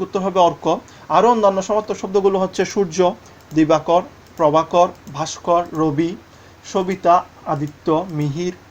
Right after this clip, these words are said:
দিবাকর, দিবা বসু, ভানু, অংশুমালী, দীনেশ ইত্যাদি। ঊনচল্লিশ নম্বর প্রশ্ন, who is the author of India Wins Freedom? ইন্ডিয়া উইন্স ফ্রিডম বইটির লেখক হচ্ছে খ অপশনের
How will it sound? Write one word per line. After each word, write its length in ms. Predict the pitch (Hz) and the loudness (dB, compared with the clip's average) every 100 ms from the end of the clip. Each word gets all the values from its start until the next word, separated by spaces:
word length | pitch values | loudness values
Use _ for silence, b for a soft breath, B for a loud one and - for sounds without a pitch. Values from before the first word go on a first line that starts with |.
| - | -8
দিবাকর, 460 | 143 147 143 160 156 165 - B B B B 143 | -2 -2 -2 0 -2 -2 -16 B B B B 0
দিবা 200 | 156 185 | 4 4
বসু, 260 | 185 175 190 196 - - 143 | 2 0 -2 -2 -4 -10 -4
ভানু, 300 | 165 165 165 180 - | -2 0 -2 -4 -6
অংশুমালী, 500 | 147 143 170 165 160 170 | -6 -6 -4 -2 0 -2
দীনেশ 260 | 139 147 190 - | -4 -4 -6 -12
ইত্যাদি। 380 | 185 - 131 110 - - B B B - | -18 -18 -20 -20 -20 -20 B B B -6
ঊনচল্লিশ 360 | 185 190 220 226 | -2 0 0 0
নম্বর 180 | 233 226 220 | 0 2 2
প্রশ্ন, 240 | 185 202 202 202 | 0 4 4 4
who 80 | 220 208 | 0 -4
is 60 | 190 208 | -4 4
the 100 | 196 190 160 | 4 4 0
author 300 | 160 - 180 175 165 | -2 2 0 2 2
of 80 | 160 - 147 | 2 -2 -6
India 300 | 139 151 156 151 | -2 0 0 -4
Wins 240 | 143 143 143 - | -6 -6 -8 -8
Freedom? 380 | 147 139 160 208 - B B B 170 | -6 0 2 0 -2 B B B -4
ইন্ডিয়া 220 | 180 220 | 2 4
উইন্স 180 | 214 208 - | 2 -2 -4
ফ্রিডম 280 | 214 208 202 | -2 0 2
বইটির 280 | 185 185 196 185 175 | 0 -2 -4 -2 -4
লেখক 200 | 165 175 | -2 -4
হচ্ছে 200 | 180 - 190 - - | -6 -4 -4 -6 -8
খ 20 | - 185 | 2 2
অপশনের 400 | 185 - 180 175 | 2 -4 -4 -4